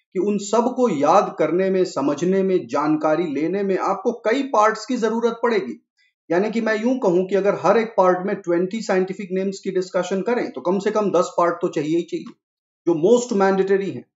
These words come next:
यानी कि at least two hundred scientific name तो आपको पता होने ही चाहिए, जो question का part होने के chances हैं। इसके अलावा भी कुछ और scientific names पूछे जाते हैं कई बार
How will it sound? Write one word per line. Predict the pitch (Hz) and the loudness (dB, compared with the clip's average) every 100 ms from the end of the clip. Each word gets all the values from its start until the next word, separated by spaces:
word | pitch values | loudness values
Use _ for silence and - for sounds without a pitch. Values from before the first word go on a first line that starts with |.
| _ - | _ -6
यानी | 147 175 202 | 0 0 2
कि | 202 | 2
at | 170 | 0
least | 190 208 - | 0 -6 -6
two | 214 196 | -2 0
hundred | 202 202 202 | 2 0 0
scientific | 185 180 196 175 | 0 0 -4 -2
name | 185 190 | -2 0
तो | 190 | 0
आपको | 180 - | 0 -2
पता | 190 170 185 | -2 0 0
होने | 151 156 175 | 2 2 2
ही | 185 240 | 0 0
चाहिए, | 240 214 175 | -2 0 -2
जो | 143 | -2
question | 147 165 - 185 | 0 -2 0 -2
का | 185 | 0
part | - 165 165 | 2 2 2
होने | 165 165 | -2 -2
के | 165 | -4
chances | - 151 143 135 120 | -4 -4 -4 -4 -8
हैं। | 120 _ _ _ - | -12 _ _ _ -8
इसके | 233 - 269 | -6 4 6
अलावा | 247 254 285 | 8 8 8
भी | 262 | 6
कुछ | 254 - | -2 4
और | 240 247 | 4 6
scientific | 220 214 202 214 | 2 0 -4 -4
names | 190 208 208 | -2 -2 -4
पूछे | - 196 - 202 | -10 -8 0 2
जाते | 175 160 - 170 | 4 2 2 -2
हैं | 156 185 185 135 | -2 -2 -2 -4
कई | 143 143 | -6 -8
बार | 131 131 123 - | -4 -2 -4 -6